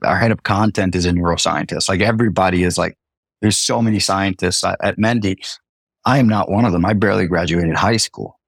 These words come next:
But what I, you know, what I like to joke and say is that the mo-, the more messed up you are, the more things you have to fix, the more dramatic the,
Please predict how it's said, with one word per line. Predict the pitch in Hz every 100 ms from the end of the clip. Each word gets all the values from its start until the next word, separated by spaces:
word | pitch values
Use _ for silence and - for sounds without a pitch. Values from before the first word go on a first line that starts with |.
| -
But | 95 107 101 98
what | 107
I, | 104 104 104 101 90
you | 110
know, | 101 98 90 - _ -
what | 107 107
I | 107
like | 104 101
to | -
joke | 92 101 95
and | 92
say | 131 151
is | 107
that | 90
the | -
mo-, | 98 104 101
the | 104
more | 104 120
messed | 107 110 113 -
up | 107 -
you | 101 101
are, | 104 110
the |
more | 110 113 110
things | - 113 104
you | 101
have | 101
to | -
fix, | 85 123 123 -
the | -
more | 95 101
dramatic | 92 101 92 92 95 90 -
the, | 90 87 -